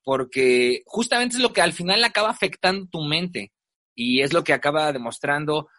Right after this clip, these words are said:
pues, actos tan, ¿no? O sea, eh, tan bajos como el,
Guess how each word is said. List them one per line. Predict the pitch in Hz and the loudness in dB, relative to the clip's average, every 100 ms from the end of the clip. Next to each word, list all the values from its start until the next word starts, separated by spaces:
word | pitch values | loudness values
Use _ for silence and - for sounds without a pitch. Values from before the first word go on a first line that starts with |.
| _ - | _ -14
pues, | 123 143 | -2 -2
actos | - - 147 - - | -2 -2 -2 -4 -4
tan, | 113 117 113 113 - | -2 -2 -6 -12 -8
¿no? | 117 185 311 | -2 -2 -2
O | - | -8
sea, | - 123 117 - _ _ | 0 2 2 -4 _ _
eh, | 107 110 | -12 -6
tan | - 120 | -2 2
bajos | 139 147 185 196 - | 4 2 2 0 0
como | 127 117 110 110 | -4 -2 0 0
el, | 107 104 | -2 -6